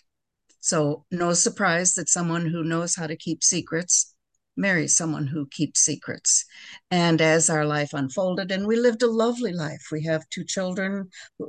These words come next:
I now have seven grandchildren. Um, we traveled all over the world. We lived all over the country and all over the world. Pretty good life.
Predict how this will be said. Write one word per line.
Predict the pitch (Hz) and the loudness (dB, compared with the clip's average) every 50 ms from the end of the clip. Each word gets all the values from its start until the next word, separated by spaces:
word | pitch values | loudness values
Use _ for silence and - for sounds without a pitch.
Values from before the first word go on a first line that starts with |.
| - _ - 160 151 - - | -12 _ -16 -16 -16 -12 -8
I | 151 170 175 | -6 -4 -2
now | 165 170 170 170 160 | -2 -2 -2 -2 -2
have | 170 165 156 151 | -2 -2 -2 -2
seven | 165 160 - - 170 170 156 175 165 | -4 -4 -2 -2 -2 -2 -2 -4 -2
grandchildren. | 170 185 180 175 180 180 - - 196 190 185 185 190 190 190 196 196 185 - - - - - - - _ - | -2 -2 0 0 0 -2 -2 -4 -4 -4 -6 -6 -6 -6 -4 -6 -6 -8 -12 -16 -20 -20 -20 -20 -20 _ -6
Um, | 160 160 160 160 160 160 151 | -4 -4 -2 -2 -2 -4 -2
we | 147 160 151 | -2 -4 -4
traveled | - - - 180 180 180 180 190 190 190 | -4 -2 0 0 2 0 0 -2 -4 -2
all | 180 175 175 | -2 -2 -2
over | 175 170 156 160 | -2 -4 -4 -4
the | 151 160 | -4 -2
world. | 147 165 196 196 196 196 202 196 202 202 190 - - | -2 -2 -4 -2 -2 -2 -2 -2 -4 -6 -10 -12 -6
We | 135 143 147 | -4 -4 -2
lived | 151 151 170 185 208 208 214 220 - - | -2 0 0 2 2 0 0 -4 -6 -8
all | 208 - - - 208 202 202 | -8 -6 -6 -4 -4 -2 -2
over | 202 196 208 202 | -2 -4 -4 -4
the | - 165 | -6 -6
country | - - 208 208 208 - - 233 214 185 | -4 -4 -4 -4 -4 -4 -4 -2 0 0
and | 165 160 160 160 | 0 0 0 0
all | 165 165 160 | 0 0 -2
over | 170 165 160 180 | -4 -4 -6 -8
the | 180 196 | -8 -8
world. | 175 170 185 190 196 202 208 208 214 _ _ - - - _ _ _ _ _ _ _ _ _ _ _ _ _ | -6 -6 -4 -4 -2 -4 -4 -6 -10 _ _ -20 -20 -20 _ _ _ _ _ _ _ _ _ _ _ _ _
Pretty | 277 302 311 | 0 2 2
good | - 302 302 277 | 2 2 0 -2
life. | 285 269 277 285 262 208 156 - - | -2 -2 -2 -2 -2 -2 -4 -8 -16